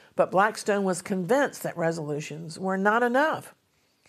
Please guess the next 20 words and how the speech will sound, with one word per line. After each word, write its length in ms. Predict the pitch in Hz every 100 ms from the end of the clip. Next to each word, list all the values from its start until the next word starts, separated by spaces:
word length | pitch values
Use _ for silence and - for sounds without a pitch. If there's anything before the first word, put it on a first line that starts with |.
| _ _ - _
He 180 | 240 226
advocated 580 | 180 160 143 175 165 165
strongly 580 | - 165 170 180 202 196
for 180 | 185
the 160 | 170 165
voluntary 880 | 160 208 262 285 180 - 143 120 110 147 _ _ _ _
resettlement 920 | 170 165 - - 185 156 143 131 - -
in 180 | 180 170
the 80 |
Holy 260 | 156 147 147
Land 320 | 147 143 160
of 120 | 151
the 40 | 170
Jewish 360 | 170 160 151
people 380 | - 160 220 240 _ _ _ -
who 140 | 185
were 100 | 165
suffering 500 | 156 180 185 180 165
under 360 | 151 151 - 135
virulent 680 | 135 170 247 185 147 147 -